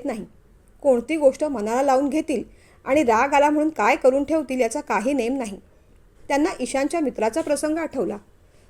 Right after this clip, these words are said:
बाबांनी बाईक घेऊन दिली नाही तेव्हा सरळ घर सोडून गेला पठ्ठ्या, तेही आईवडिलांना न सांगता.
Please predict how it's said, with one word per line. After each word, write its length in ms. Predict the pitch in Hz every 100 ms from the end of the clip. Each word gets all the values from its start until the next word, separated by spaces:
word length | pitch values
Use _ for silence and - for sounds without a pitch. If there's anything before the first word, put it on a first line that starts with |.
| -
बाबांनी 420 | 240 233 240 285
बाईक 360 | 302 226 220 285
घेऊन 240 | 311 311
दिली 180 | 302 311
नाही 240 | 311 294 302
तेव्हा 220 | 320 320
सरळ 300 | 302 220 262 -
घर 160 | 220 240
सोडून 280 | - 254 302
गेला 220 | 254 277
पठ्ठ्या, 340 | 339 - 240 - - - _ _ _ -
तेही 220 | 156 269
आईवडिलांना 580 | 339 220 247 254 254 277
न 180 | 294 247
सांगता. 400 | 277 220 214